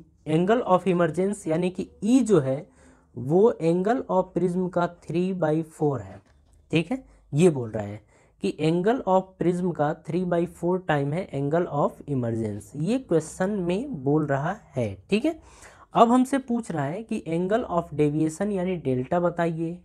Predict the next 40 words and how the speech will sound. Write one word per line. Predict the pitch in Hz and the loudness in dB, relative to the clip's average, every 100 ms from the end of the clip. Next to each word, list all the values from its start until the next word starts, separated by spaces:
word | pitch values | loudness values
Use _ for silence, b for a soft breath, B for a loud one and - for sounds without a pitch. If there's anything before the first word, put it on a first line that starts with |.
| _ | _
ये | 120 123 156 | -4 0 0
क्या | 170 160 | 2 2
होगा। | 156 151 147 b b b b _ | 2 0 -4 b b b b _
फिर | - 240 | 2 4
जो | 247 | 2
बोल | 254 247 247 | 2 2 0
रहा | 233 | 0
है | 247 | 0
ना | 285 | -4
कि | 254 | -4
इसमें | 170 170 214 233 | -4 -4 -2 -2
जो | 254 | -2
ग्लास | 196 135 139 247 254 | 2 2 4 2 2
हमने | 214 214 | -2 0
यूज़ | 196 185 - | 0 -2 -2
किया | 151 131 | -2 -2
है | 151 | -2
उस | - 180 - | -8 -10 -6
ग्लास | 139 131 143 226 - - | 0 2 2 0 -4 -2
प्रिज्म | 190 180 190 | -2 0 -2
का | 185 | -2
रिफ्रैक्टिव | 170 131 - 151 - 226 - | -2 -4 -4 -6 -4 -6 -2
इंडेक्स | 139 131 - 113 | 0 0 0 -6
बताइए, | 104 101 101 101 - | -8 -8 -10 -10 -4
ठीक | 202 262 | -2 -2
है, | 269 b b b | -4 b b b
यानी | 135 139 180 | 2 4 4
कि | 196 254 - | 0 -4 -2
एन | 147 156 | -2 0
की | 175 | 0
वैल्यू | 151 139 160 285 311 127 | 0 2 2 0 -4 -4
बताइए | 123 127 123 131 | -2 0 -2 -2
क्या | 147 113 | -6 -8
होगा, | 98 101 98 98 - _ | -8 -10 -12 -14 -18 _
ये | 135 185 | -4 -2
हमसे | 185 175 185 | -2 -6 -6
क्वेश्चन | 151 147 202 254 - | -6 -6 -6 -8 -6
पूछ | 117 - | -6 -6
रहा | 101 | -10
है। | 98 | -12